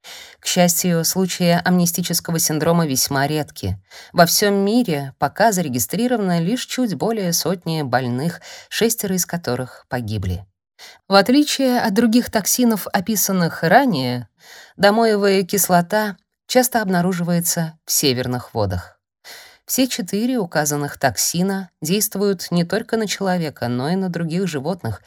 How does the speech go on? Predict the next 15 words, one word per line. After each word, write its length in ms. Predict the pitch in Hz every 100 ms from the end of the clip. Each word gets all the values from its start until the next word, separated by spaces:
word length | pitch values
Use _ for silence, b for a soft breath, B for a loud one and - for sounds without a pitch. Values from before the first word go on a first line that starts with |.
| b
в 120 | -
том 200 | - 135
числе 520 | 135 165 - 120 123 - _
птиц. 460 | - 165 170 - - _ _ _ _ _ _ _ _ _ _ _ _
В 80 | 175
августе 480 | 208 208 196 - 190
тысяча 420 | 220 196 202 196
девятьсот 320 | 175 170 196
шестьдесят 640 | 180 190 160 165 185 180 -
первого 460 | 175 175 170 151
года 320 | 143 160 185
тысячи 460 | 175 202 185 185 180
внезапно 640 | 165 165 165 175 190 180
взбесившихся 920 | 156 135 180 175 190 175 160 - 139 127
чаек 540 | - 190 202 175